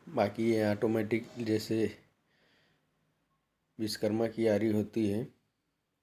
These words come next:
जो लकड़ी उकड़ी का काम करता है, आगे पीछे करके काटती है, ऐसे ऊपर नीचे, ऊपर नीचे थोड़ा थोड़ा होता रहेगा और ये काटेगी।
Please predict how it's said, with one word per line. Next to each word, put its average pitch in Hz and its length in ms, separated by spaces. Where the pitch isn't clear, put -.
जो 107 120
लकड़ी 104 320
उकड़ी 104 240
का 104 120
काम 101 280
करता 98 320
है, 113 80
आगे 98 200
पीछे 98 300
करके 98 300
काटती 95 380
है, - 120
ऐसे 117 300
ऊपर 110 340
नीचे, 110 260
ऊपर 107 240
नीचे 104 280
थोड़ा 104 280
थोड़ा 101 220
होता 98 300
रहेगा 98 400
और 107 100
ये 101 100
काटेगी। 98 580